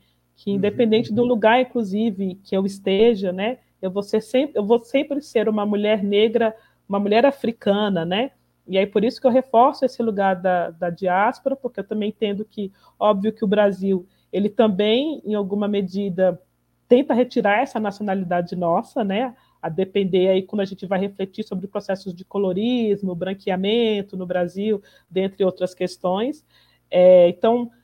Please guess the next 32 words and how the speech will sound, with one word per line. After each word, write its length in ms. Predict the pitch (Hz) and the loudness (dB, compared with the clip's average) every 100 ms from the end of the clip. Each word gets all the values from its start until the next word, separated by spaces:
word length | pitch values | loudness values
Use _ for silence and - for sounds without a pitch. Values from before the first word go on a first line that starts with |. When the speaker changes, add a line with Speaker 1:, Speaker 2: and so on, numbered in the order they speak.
| - | -2
Speaker 1:
eu 160 | 202 226 | 2 2
não 380 | 208 214 262 | 2 2 2
consigo 380 | 320 349 294 240 | 2 -2 -2 -4
visualizar 680 | 220 247 233 226 226 220 208 | 0 2 4 4 2 2 2
um 20 | |
lugar 320 | 214 202 202 | 0 2 0
da 160 | 185 190 | 2 0
gente, 600 | 185 185 196 - 208 180 _ _ - | 0 -4 -6 -6 -6 -6 _ _ -2
é, 240 | 180 190 | 2 4
conseguir 400 | 185 208 202 190 | 2 -4 -6 -2
retirar, 760 | 214 220 233 196 208 254 285 240 | -2 0 0 2 4 4 2 -2
é, 280 | - 185 185 | -4 -2 -2
es-, 120 | 185 - | -6 -4
es-, 200 | 190 - | -4 -2
essa 240 | 185 - | -6 -4
questão 380 | 196 196 - 196 | -8 -8 -8 -6
da 80 | 196 | -4
nossa 180 | 196 196 | -6 -8
africanidade, 840 | _ - 202 185 185 208 240 202 202 | _ -8 -6 -4 0 2 2 -2 -12
se, 160 | - | -8
e 220 | 196 - 196 | -8 -6 -10
se 260 | - 196 _ _ | -8 -12 _ _
territorializar 1120 | 202 208 202 190 202 196 180 196 220 233 233 - | -4 -4 -2 0 0 -2 -2 2 2 4 2 -2
e 220 | 196 190 - - | -6 -8 -12 -8
falar, 200 | 196 196 | -4 0
"Olha, 180 | 202 190 190 | 0 -2 -6
nó-, 200 | 202 190 | -6 -4
nós 160 | 196 | -6
somos, 360 | 190 196 190 - _ _ _ - | -6 -6 -6 -8 _ _ _ -2
é, 160 | 185 185 | 2 2
brasileiros", 880 | 196 202 202 190 185 233 294 - _ - | 4 2 2 0 2 0 -4 -10 _ -8
necessariamente, 960 | 190 190 190 185 185 180 180 240 - | -8 -8 -8 -4 -2 -2 -4 -6 -8